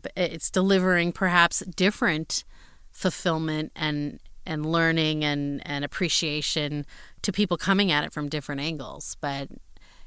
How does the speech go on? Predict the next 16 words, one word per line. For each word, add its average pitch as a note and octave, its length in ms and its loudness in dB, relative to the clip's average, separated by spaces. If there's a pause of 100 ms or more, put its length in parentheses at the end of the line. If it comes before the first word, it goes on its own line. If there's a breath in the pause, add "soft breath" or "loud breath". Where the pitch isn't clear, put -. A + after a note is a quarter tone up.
(100)
it - 120 -4
always D#3+ 260 4
seems D#3+ 240 0
to - 100 -6
me D3+ 300 0
that C#3 160 -4
it's - 300 -2
pretty - 240 -4
universal, D3 1080 0
you E3+ 140 -8
know, D3 60 -6
it's - 160 -6
universally E3+ 580 2
oriented, D3 580 -4 (280)
that D3 120 -4
it's, - 400 -2